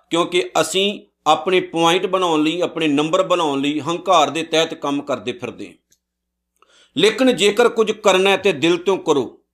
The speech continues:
ਉੱਥੇ ਇਹ ਹੰਕਾਰ ਰੱਖ ਕੇ ਮਤ ਕਰੋ ਵੀ ਕੋਈ ਸਾਨੂੰ ਦੇਖੇ। ਜਿਹੜੇ ਰੱਬ ਨੂੰ ਪਿਆਰ ਕਰਨ ਵਾਲੇ ਹੁੰਦੇ ਨੇ ਨਾ, ਉਹ ਇਸ ਤਰ੍ਹਾਂ ਕੰਮ ਕਰਦੇ ਨੇ, ਸਹਿਜ ਸੁਭਾਅ, ਸਹਿਜ ਸੁਭਾਅ ਕਰਦੇ ਨੇ।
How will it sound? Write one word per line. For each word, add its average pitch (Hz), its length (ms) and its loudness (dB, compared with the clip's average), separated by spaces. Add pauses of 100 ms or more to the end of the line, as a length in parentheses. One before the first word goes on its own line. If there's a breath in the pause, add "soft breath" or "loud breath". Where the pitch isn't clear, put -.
(840)
ਉੱਥੇ 185 360 2
ਇਹ 196 180 4
ਹੰਕਾਰ 196 500 4
ਰੱਖ 170 340 2
ਕੇ 190 120 -2
ਮਤ 170 320 -2
ਕਰੋ 190 400 -2 (280 loud breath)
ਵੀ 185 100 -4
ਕੋਈ 196 380 0
ਸਾਨੂੰ 180 520 -2
ਦੇਖੇ। 156 640 -4 (840)
ਜਿਹੜੇ 170 240 0
ਰੱਬ 156 260 2
ਨੂੰ 185 180 -4
ਪਿਆਰ 170 300 2
ਕਰਨ 185 240 -6
ਵਾਲੇ 185 280 0
ਹੁੰਦੇ 165 220 -4
ਨੇ 185 120 -4
ਨਾ, 208 120 -4
ਉਹ 214 340 -2
ਇਸ 175 200 -4
ਤਰ੍ਹਾਂ 196 300 -4
ਕੰਮ 180 300 -4
ਕਰਦੇ 175 360 0
ਨੇ, 208 300 -2 (440)
ਸਹਿਜ 175 420 2
ਸੁਭਾਅ, 151 680 0 (520)
ਸਹਿਜ 170 320 2
ਸੁਭਾਅ 165 280 2
ਕਰਦੇ 120 340 -6
ਨੇ। 107 100 -14